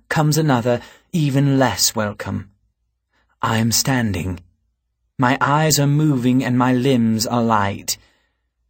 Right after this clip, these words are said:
Something is wrong. I listen. There.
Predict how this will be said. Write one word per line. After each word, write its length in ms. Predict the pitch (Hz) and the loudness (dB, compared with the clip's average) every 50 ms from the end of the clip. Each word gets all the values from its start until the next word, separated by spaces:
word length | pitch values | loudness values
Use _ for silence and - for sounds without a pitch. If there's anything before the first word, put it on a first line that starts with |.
| _ _ _ _ _ | _ _ _ _ _
Something 420 | - - 127 113 95 - - 110 107 | -4 -2 -2 -2 -2 -4 -6 -4 -4
is 160 | 107 98 95 | -4 -4 -2
wrong. 500 | 104 101 98 92 92 92 92 82 - - _ _ _ _ _ _ _ _ _ _ _ _ _ _ _ _ _ _ _ _ _ _ _ - | -2 -2 -2 -2 -4 -4 -6 -8 -10 -14 _ _ _ _ _ _ _ _ _ _ _ _ _ _ _ _ _ _ _ _ _ _ _ -14
I 120 | - 101 101 | -12 -8 -8
listen. 380 | 104 - - - - - 98 - _ _ _ _ _ _ _ _ _ _ _ _ _ _ _ _ _ _ _ _ _ _ _ _ _ _ _ _ _ _ - | -4 -4 -4 -4 -4 -8 -16 -20 _ _ _ _ _ _ _ _ _ _ _ _ _ _ _ _ _ _ _ _ _ _ _ _ _ _ _ _ _ _ -8
There. 320 | - 92 87 85 - - | -6 -6 -6 -6 -10 -14